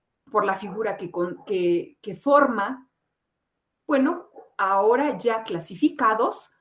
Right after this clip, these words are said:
tendremos mucho mayor facilidad en darles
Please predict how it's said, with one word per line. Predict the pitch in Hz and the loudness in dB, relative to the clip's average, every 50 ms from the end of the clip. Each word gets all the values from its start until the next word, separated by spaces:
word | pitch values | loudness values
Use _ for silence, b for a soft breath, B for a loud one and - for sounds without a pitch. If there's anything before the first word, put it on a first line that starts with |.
| _ _ _ _ _ _ | _ _ _ _ _ _
tendremos | - 247 247 247 254 269 294 302 302 330 370 - - - - | -2 0 0 0 2 2 2 4 2 2 0 -2 -6 -8 -4
mucho | 240 254 320 349 349 - 381 349 | -2 0 0 0 0 -2 -4 -4
mayor | 262 220 214 220 226 247 - - | -4 0 0 0 0 0 -2 -10
facilidad | - - - - - - 359 403 - - - 349 320 294 262 214 180 190 190 208 302 - - - _ _ _ _ _ _ _ _ _ | -12 -14 -14 -12 -6 -4 -4 -4 -4 0 4 4 4 6 4 2 0 -2 -2 -2 -4 -6 -8 -16 _ _ _ _ _ _ _ _ _
en | - 220 220 226 226 | -4 -2 -2 -2 -2
darles | 226 262 277 277 285 294 294 339 349 - - - | -2 -2 0 0 0 0 0 0 -2 -4 -8 -10